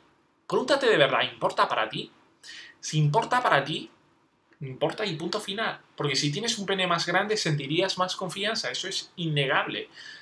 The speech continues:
Sin embargo, si para ti no importa lo más mínimo, porque has tenido experiencias sexuales súper positivas, en donde las chicas han corrido, a pesar tú de tener un pene de un tamaño promedio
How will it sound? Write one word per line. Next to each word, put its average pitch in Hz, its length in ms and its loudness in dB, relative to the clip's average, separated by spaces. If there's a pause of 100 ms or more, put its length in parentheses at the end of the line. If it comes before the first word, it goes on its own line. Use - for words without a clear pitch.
(120)
Sin 202 220 4
embargo, 214 500 8
si 160 160 2
para 147 340 8
ti 180 440 2
no 151 380 6
importa 156 640 4
lo 131 180 2
más 160 360 8
mínimo, 175 880 2
porque 156 280 4
has 143 100 2
tenido 147 300 2
experiencias 151 580 0
sexuales 147 480 2
súper 202 640 4 (420)
positivas, 180 680 4
en 170 100 -2
donde 143 200 0
las 117 160 -4
chicas 175 300 2
han 160 160 4
corrido, 160 600 4
a 147 100 10
pesar 147 420 2
tú 170 200 0
de 147 140 8
tener 143 280 2
un 143 180 2
pene 147 480 2 (200)
de 131 80 -6
un 160 140 0
tamaño 147 440 4
promedio 139 800 4